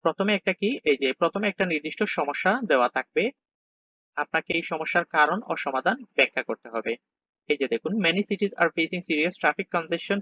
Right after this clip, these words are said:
problem, এটা একটা সমস্যা। আর এরপরে what are the causes of this and what are the solution, এখানে কি সমস্যার কারণ এবং সমাধান, এই দুইভাবে থাকতে পারে। প্রশ্নের ধরন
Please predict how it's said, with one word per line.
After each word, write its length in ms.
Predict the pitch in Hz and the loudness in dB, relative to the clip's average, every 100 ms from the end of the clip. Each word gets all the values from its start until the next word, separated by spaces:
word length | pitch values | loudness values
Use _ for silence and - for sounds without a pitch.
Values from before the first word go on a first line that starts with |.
| - | 0
problem, 300 | 143 120 113 - | 0 0 -4 -2
এটা 180 | 143 | 0
একটা 240 | 156 - 240 _ _ _ | 2 2 0 _ _ _
সমস্যা। 520 | - 160 143 - 170 262 _ _ - | -2 -2 -2 2 2 0 _ _ -2
আর 200 | 120 123 | 0 2
এরপরে 360 | - 165 180 160 | 0 2 4 4
what 280 | 135 175 233 - | 6 4 4 4
are 160 | 185 | 2
the 140 | 180 180 | 4 0
causes 380 | 170 165 185 220 | 2 2 0 -2
of 120 | 160 147 - | -2 -2 -2
this 180 | 170 254 - _ _ - | -4 -4 -8 _ _ 0
and 240 | 139 233 - _ _ - | 2 0 -4 _ _ 2
what 180 | 160 - - | 2 2 4
are 160 | 156 151 | 4 6
the 140 | 208 - _ - | 2 0 _ 0
solution, 460 | 160 123 - 117 - _ - | 2 2 -2 -6 -10 _ -6
এখানে 300 | 135 151 165 | -4 -4 -6
কি 240 | - 233 247 | -6 -6 -6
সমস্যার 540 | - 156 147 - 180 | -4 -4 -2 0 0
কারণ 420 | - 156 151 196 285 - | 4 4 4 2 -2 -2
এবং 240 | 131 214 - _ _ | -2 -2 -6 _ _
সমাধান, 460 | - 180 147 120 - _ _ _ _ - | -4 0 2 0 -4 _ _ _ _ 0
এই 160 | 156 190 | 2 4
দুইভাবে 500 | 180 180 180 262 320 _ - | 2 6 4 4 -2 _ 0
থাকতে 280 | 143 - 135 | 0 0 -2
পারে। 280 | 117 110 113 _ | -2 -2 -6 _
প্রশ্নের 340 | - 156 180 170 | -2 0 0 2
ধরন 280 | 170 180 | 4 2